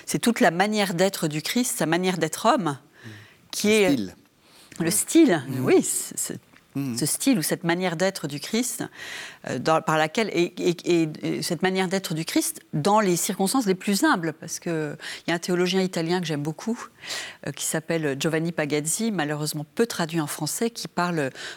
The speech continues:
Speaker 1: de l'évangile du besoin, c'est-à-dire le Christ, euh,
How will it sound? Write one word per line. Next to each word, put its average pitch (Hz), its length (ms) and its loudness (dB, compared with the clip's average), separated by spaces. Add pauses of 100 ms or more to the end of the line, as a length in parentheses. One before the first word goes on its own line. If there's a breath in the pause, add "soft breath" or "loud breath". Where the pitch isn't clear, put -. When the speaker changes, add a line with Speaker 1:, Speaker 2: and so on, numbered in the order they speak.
(100)
Speaker 1:
de 151 60 2
l'évangile 185 520 4
du 156 140 0
besoin, 165 480 0
c'est-à-dire 151 300 -4
le 160 100 2
Christ, - 540 -2 (600 loud breath)
euh, - 220 -4